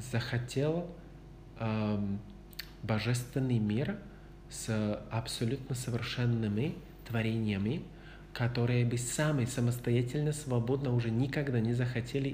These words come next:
идти против Бога и отречься от Него, но сами самостоятельно жаждали Его и сами самостоятельно, свободно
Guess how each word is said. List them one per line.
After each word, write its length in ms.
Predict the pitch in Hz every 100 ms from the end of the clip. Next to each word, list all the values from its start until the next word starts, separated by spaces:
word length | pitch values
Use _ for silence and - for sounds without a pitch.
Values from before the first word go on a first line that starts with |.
| 123
идти 180 | 120 120
против 400 | 117 110 113 107
Бога 340 | 117 - 139
и 220 | 123 120
отречься 560 | 104 - 120 120 - 110
от 140 | 107
Него, 360 | 127 127 110 92 - - -
но 80 | 117
сами 300 | - 107 113
самостоятельно 880 | 127 110 104 - 101 98 - 120 120
жаждали 540 | 101 104 107 104 107 104
Его 440 | 110 104 107 - - - - -
и 60 | 120
сами 320 | - 110 120
самостоятельно, 500 | 123 110 - 107 110
свободно 760 | - 107 98 123 143 117 92